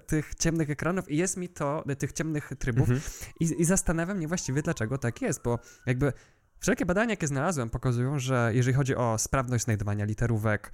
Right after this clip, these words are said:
Speaker 1: jeżeli chodzi o, o rozpoznawanie tekstu, liter i tak dalej, zrozumienie tekstu, szybkość czytania, y, zawsze czarny tekst na białym tle, jeżeli chodzi o długie teksty, nie? E, będzie, e, będzie sprawniejszy.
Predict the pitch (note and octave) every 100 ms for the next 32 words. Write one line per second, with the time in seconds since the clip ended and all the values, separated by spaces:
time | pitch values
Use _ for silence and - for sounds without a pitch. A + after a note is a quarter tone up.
0 | - - - A2+ A2 A2+ G#2 G2 G#2 G#2
1 | G#2 G#2+ A2 A2 - A2+ A2+ A2 G#2+ A2+
2 | - - A2 - G#2+ G#2 G#2+ G2+ G#2+ G2+
3 | G2+ G#2 A#2 A#2+ A#2 A2 G#2+ G#2+ - A2
4 | - - A2+ A2 A2+ A2 G#2+ G2+ - -
5 | _ - F#2+ - A#2 C3+ D#3 C#3+ C#3+ C3
6 | B2 A#2 - A#2 G#2+ G#2 G#2 A2 G2+ A2+
7 | B2 A2+ A#2 A#2 G#2 G#2 G2 - - B2
8 | - - - A2+ G#2+ G#2+ A2 A#2+ A2 A#2+
9 | A2+ G#2 G#2 F#2+ - G#2 G2+ G#2 A2+ A2+
10 | - B2+ D#3+ A#2 -